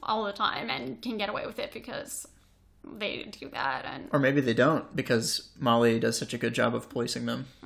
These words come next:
Speaker 1: Yeah, that's true. It depends, but it is very subjective.
Speaker 2: Um, Mafalda Hopkirk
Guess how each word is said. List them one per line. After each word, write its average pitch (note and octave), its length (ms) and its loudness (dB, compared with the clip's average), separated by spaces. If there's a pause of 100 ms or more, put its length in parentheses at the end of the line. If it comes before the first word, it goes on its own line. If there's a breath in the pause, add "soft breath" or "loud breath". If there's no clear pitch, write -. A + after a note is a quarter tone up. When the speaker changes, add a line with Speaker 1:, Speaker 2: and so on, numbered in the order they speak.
(200)
Speaker 1:
Yeah, A3 360 2 (100)
that's B3 240 -4
true. G#3 260 -8 (460 loud breath)
It A#3 100 -6
depends, A3+ 460 -8
but - 400 -8
it A3+ 80 -6
is A3 160 -6
very G#3+ 200 -4
subjective. - 520 -10 (1400 soft breath)
Speaker 2:
Um, C#3 200 12
Mafalda E3 440 8
Hopkirk C3+ 500 2